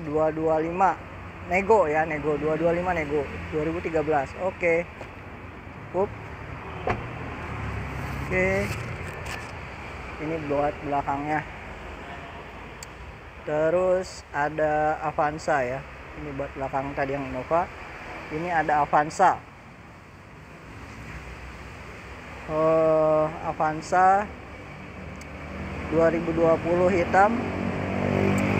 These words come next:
manual, dua ribu dua puluh hitam manual, harganya seratus sembilan puluh lima, seratus sembilan puluh lima juta. Ini masih nego juga, kalian kesini aja ke mobil sembilan sembilan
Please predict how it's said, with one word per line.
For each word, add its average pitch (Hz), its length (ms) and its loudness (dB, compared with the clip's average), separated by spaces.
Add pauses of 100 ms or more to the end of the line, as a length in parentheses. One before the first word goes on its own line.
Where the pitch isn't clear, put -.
manual, 180 560 6
dua 175 120 6
ribu 170 200 0
dua 170 160 6
puluh 175 240 4
hitam 196 240 4
manual, 175 480 4
harganya 175 480 2
seratus 180 560 2
sembilan 156 360 4
puluh 151 160 -2
lima, 156 160 -2 (440)
seratus 156 400 2
sembilan 147 320 0
puluh 147 160 0
lima 143 160 -2
juta. 143 240 0 (560)
Ini 185 160 2
masih 185 320 4
nego 165 240 4
juga, 160 480 6
kalian 165 320 2
kesini 160 320 -4
aja 147 240 0
ke 170 120 -6
mobil 143 280 -2
sembilan 147 400 0
sembilan 160 300 2